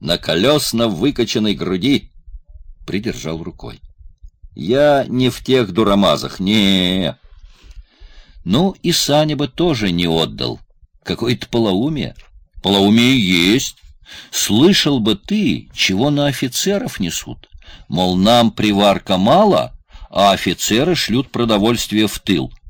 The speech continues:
Ну, чё брендят? И даже вообще упразднить звание офицера. И каждый четвёртый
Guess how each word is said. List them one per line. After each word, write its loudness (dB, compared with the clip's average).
Ну, 0
чё 0
брендят? -4
И -4
даже 0
вообще 0
упразднить 0
звание 0
офицера. -4
И 2
каждый 2
четвёртый -2